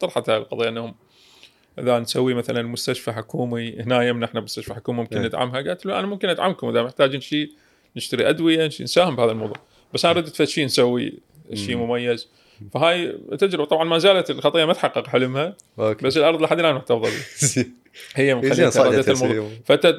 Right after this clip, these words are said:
Speaker 1: ت-، ممكن <laughs> هذا صعدت اكيد. هاي الحكي بالصور ألفين وثمنتاش.
Speaker 2: إيه، هاي حشينا
Speaker 1: إيه.
Speaker 2: بعد.
Speaker 1: ف-،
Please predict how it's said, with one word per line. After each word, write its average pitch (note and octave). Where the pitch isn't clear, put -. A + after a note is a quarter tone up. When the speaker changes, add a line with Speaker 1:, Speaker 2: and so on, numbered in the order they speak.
Speaker 1:
ت-، -
ممكن F3
<laughs> B2
هذا D3+
صعدت C3+
اكيد. D3
هاي C3+
الحكي C3+
بالصور B2+
ألفين A#2+
وثمنتاش. A#2
Speaker 2:
إيه، F#2+
هاي F2+
حشينا E2+
Speaker 1:
إيه. C3+
Speaker 2:
بعد. G#2+
Speaker 1:
ف-، C3